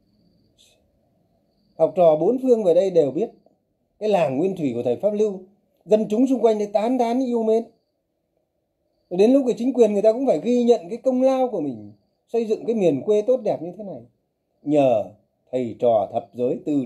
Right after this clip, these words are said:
trường của thập giới. Ai ở đây thầy trò đoàn kết yên vui. Cuộc sống ở đây không còn không ai muốn về các vị ạ. Đến đây còn không ai muốn về, trò về còn lưu luyến không muốn về. Cuộc sống ở đây chim chóc reo vui, cây cối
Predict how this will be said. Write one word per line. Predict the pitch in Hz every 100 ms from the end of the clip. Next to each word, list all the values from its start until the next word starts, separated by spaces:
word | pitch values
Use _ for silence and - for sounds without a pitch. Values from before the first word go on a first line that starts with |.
| 151
trường | 143 131 113
của | 120
thập | 143 151
giới. | 190 247 - _ _ _ _ _ _ _ _ _ _ _ _ _ _ -
Ai | 208 226
ở | 180
đây | 180 208 196
thầy | 170 156
trò | 165 147
đoàn | 156 135
kết | 247 254
yên | 233 226
vui. | 240 247 220 226 _ _ _ _ _
Cuộc | 165 165
sống | 208 269
ở |
đây | 214 220
không | 233 226
còn | 175 147
không | 254
ai | 247 233
muốn | 233 269
về | 196 202 196 180
các | 180
vị | 247 220
ạ. | 180 - _ _ _ _ _ _ _ _ _ _ _ _ _
Đến | 214 226 269
đây | 254
còn | 226 175
không | 233
ai | 247
muốn | 240 262
về, | 220 202 175
trò | 185 175 165
về | 175
còn | 170
lưu | 202 247
luyến | 226 254
không | 277
muốn | 277
về. | 254 247 214 247 _ _ _ _ _ _ _ _ _ _ _ _ _ _ _ _ _ _ _ _
Cuộc | - 180
sống | - 202 262
ở |
đây | 214
chim | 240 262 269 262
chóc | 311 277
reo | 285 294
vui, | 277 277 277 269
cây | 254 240
cối | 240 254